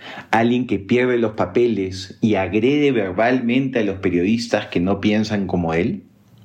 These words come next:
¿A alguien que muestra una gran intolerancia frente a sus adversarios políticos? ¿Puede decirse que es liberal quien desprecia la voluntad popular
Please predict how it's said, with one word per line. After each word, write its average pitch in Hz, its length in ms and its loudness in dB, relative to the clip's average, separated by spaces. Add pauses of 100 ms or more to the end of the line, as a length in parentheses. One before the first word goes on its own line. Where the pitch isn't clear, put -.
(760)
¿A 107 160 4
alguien 156 340 2
que 117 100 2
muestra 143 400 0
una 120 180 2
gran 131 440 2
intolerancia 107 1200 0
frente 98 400 0
a 82 60 2
sus 92 200 -4
adversarios 98 640 0
políticos? - 880 -2 (920)
¿Puede 196 280 4
decirse 160 520 0
que 147 100 2
es 143 80 -2
liberal 131 720 0 (320)
quien 113 300 0
desprecia 123 840 0
la 98 100 0
voluntad 90 580 -2
popular 101 680 0